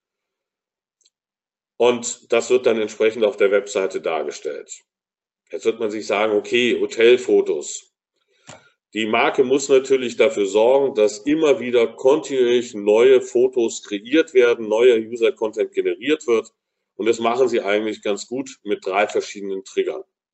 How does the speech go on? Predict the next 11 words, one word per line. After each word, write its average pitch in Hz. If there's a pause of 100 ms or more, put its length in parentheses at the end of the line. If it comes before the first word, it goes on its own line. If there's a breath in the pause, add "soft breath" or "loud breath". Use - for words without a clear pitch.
(1300 loud breath)
Und 95
zwar 113
mit 113
sogenannten 110
Engagement-Triggern. 95 (1000)
Zum 127
einen 175 (320)
gibt 135
es 127
immer 175
wieder 143